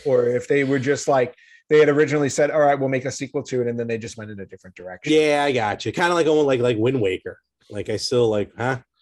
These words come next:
Speaker 1: I love
Speaker 2: So.
Speaker 1: Wind Waker. Oh, such a great game. <laughs> Um,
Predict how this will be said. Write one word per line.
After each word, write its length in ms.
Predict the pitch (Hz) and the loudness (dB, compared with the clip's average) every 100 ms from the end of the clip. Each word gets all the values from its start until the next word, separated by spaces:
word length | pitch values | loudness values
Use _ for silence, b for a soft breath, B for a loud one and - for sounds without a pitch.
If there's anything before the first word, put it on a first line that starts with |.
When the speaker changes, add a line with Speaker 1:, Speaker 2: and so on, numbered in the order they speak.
| b - | b -6
Speaker 1:
I 100 | 120 | -4
love 340 | 117 110 110 | -2 -2 0
Speaker 2:
So. 140 | 104 98 | 0 0
Speaker 1:
Wind 140 | 104 | -6
Waker. 460 | 104 101 104 101 - | -12 -12 -12 -12 -10
Oh, 140 | 123 110 | -8 -8
such 240 | - - | -8 -12
a 40 | - | -12
great 200 | 104 - | -16 -16
game. 140 | 104 | -18
<laughs> 80 | 104 - _ _ B B B B B B _ - | -20 -20 _ _ B B B B B B _ -4
Um, 680 | 147 147 151 147 147 147 | 0 0 0 0 -2 -2